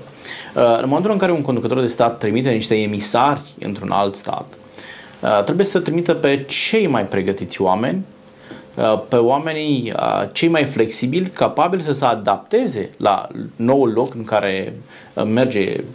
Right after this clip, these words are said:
emisarul sau ambasadorul respectiv și oameni care a-, au capacitatea de a identifica, uh, lucrurile care, uh,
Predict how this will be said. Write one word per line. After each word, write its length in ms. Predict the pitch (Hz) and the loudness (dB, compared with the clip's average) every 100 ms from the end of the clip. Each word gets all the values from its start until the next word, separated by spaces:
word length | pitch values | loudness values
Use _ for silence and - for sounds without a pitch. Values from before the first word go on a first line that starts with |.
| - | -6
emisarul 420 | 117 117 123 131 | -2 0 2 4
sau 180 | 120 117 | 4 0
ambasadorul 540 | 110 101 104 101 127 110 | 0 -2 -2 0 0 0
respectiv 600 | 107 104 98 131 160 175 - - - | -4 -4 -4 -2 -4 -4 -14 -16 -12
și 140 | - | -4
oameni 280 | 151 180 233 | 0 0 2
care 180 | 208 185 | 2 2
a-, 420 | - - - - - - | 0 -4 -10 -12 -18 -14
au 320 | - 135 240 294 | 0 2 2 2
capacitatea 960 | 269 247 190 165 123 - 185 190 170 147 | -2 0 0 0 -4 -2 -2 0 0 0
de 160 | 131 | 0
a 20 | |
identifica, 1160 | 131 127 120 113 110 110 104 107 - 156 151 139 - - - - | 0 0 -2 -2 -2 -6 -4 -6 0 2 2 -2 -14 -20 -20 -8
uh, 460 | - 117 110 104 104 | 0 2 4 2 0
lucrurile 600 | 107 147 160 156 143 - - - - | 0 0 0 2 2 0 -6 -20 -4
care, 400 | - 123 123 - - _ _ _ - | 2 4 2 -2 -12 _ _ _ -4
uh, 180 | 127 | 0